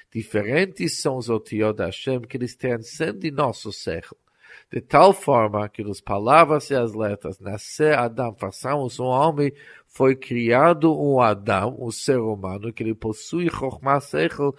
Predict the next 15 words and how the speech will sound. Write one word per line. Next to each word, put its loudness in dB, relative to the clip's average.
sabedoria 2
inteligente. -4
São -4
letras 4
diferentes. -4
Apenas -2
usamos -2
o -2
conceito -6
de -2
letras -4
e -10
palavras -2
para 2
demonstrar 2